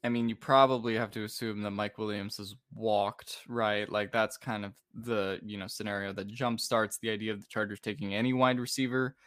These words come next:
in the first round, whether that's Drake London or Jameson Williams, whoever it is. Um, but it's a tough sell for the Chargers in particular, because this is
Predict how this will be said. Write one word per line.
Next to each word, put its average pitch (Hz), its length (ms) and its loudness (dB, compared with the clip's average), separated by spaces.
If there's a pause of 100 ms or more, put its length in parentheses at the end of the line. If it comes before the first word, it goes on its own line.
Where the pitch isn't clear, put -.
(280)
in 127 160 2
the 123 60 0
first 127 360 2
round, 107 380 0
whether 101 260 0
that's 98 320 -2
Drake - 320 -6
London 107 800 0
or - 180 -8
Jameson 92 340 -10
Williams, 101 540 -2
whoever 95 380 -2
it 95 80 -2
is. 95 340 -2 (460)
Um, 107 580 8 (540)
but 139 320 10 (580)
it's 147 160 2
a 156 80 4
tough 185 400 2
sell 135 460 6
for 127 180 -4
the 110 80 0
Chargers 117 680 2
in 107 140 -4
particular, 107 680 -6
because 107 360 -4
this 110 160 -6
is 113 180 -4